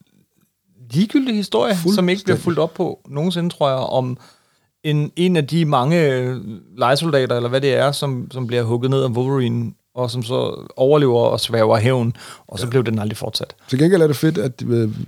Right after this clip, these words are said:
Speaker 2: øh, Pau og Bauer har valgt at medtage, øh, alle forsiderne fra Marvel
Speaker 1: Samtlige
Speaker 2: Comics.
Speaker 1: forsider af Marvel Comics Presents, som jo faktisk er nogle rigtig fede
Speaker 2: De er
Speaker 1: forsider.
Speaker 2: super fede.
Speaker 1: Der er, der er den klassikeren, hvor han, han vandrer i s-,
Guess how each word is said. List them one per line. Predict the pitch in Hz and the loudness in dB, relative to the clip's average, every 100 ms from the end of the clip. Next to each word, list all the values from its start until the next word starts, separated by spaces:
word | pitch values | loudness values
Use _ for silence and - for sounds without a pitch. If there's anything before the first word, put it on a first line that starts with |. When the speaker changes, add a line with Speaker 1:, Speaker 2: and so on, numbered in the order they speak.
| - | -8
Speaker 2:
øh, | 90 85 85 - - | -6 -6 -6 -6 -4
Pau | 127 - 117 | -2 -2 -2
og | 98 98 | -2 -2
Bauer | 120 110 117 | -2 0 0
har | 104 101 92 | 0 0 -2
valgt | 101 104 113 | -2 -2 0
at | |
medtage, | 101 107 113 - 110 101 95 | 0 0 -2 -4 -2 -2 -2
øh, | 95 92 90 85 | -2 -2 -4 -2
alle | 107 110 | 0 0
forsiderne | - 131 - 98 92 | 0 -2 0 0 0
fra | 92 | 0
Marvel | 90 | 0
Speaker 1:
Samtlige | 87 101 92 95 | 0 0 0 0
Speaker 2:
Comics. | 104 | 0
Speaker 1:
forsider | 143 147 - - 151 147 | 2 2 0 0 0 0
af | 135 | -2
Marvel | 127 120 139 | 0 0 -2
Comics | 143 135 - | -4 -8 -8
Presents, | 110 113 110 | -8 -6 -4
som | 127 | -6
jo | 113 | -4
faktisk | 110 131 | -2 -2
er | 104 | -4
nogle | 117 110 | -6 -6
rigtig | - - - | -10 -14 -10
fede | 92 90 | -6 -6
Speaker 2:
De | |
er | 90 | -6
Speaker 1:
forsider. | - - - - | -4 -2 0 0
Speaker 2:
super | - 104 | 0 0
fede. | - 67 | 0 0
Speaker 1:
Der | 120 | 2
er, | 120 | 0
der | 117 123 | 0 0
er | |
den | 117 117 | 0 -2
klassikeren, | 113 135 131 151 131 117 | -2 0 0 2 2 2
hvor | 120 123 | 0 0
han, | 113 120 | -2 -4
han | 110 110 | -4 -2
vandrer | 107 117 131 | 0 -2 -2
i | 139 123 | -2 -2
s-, | - | -6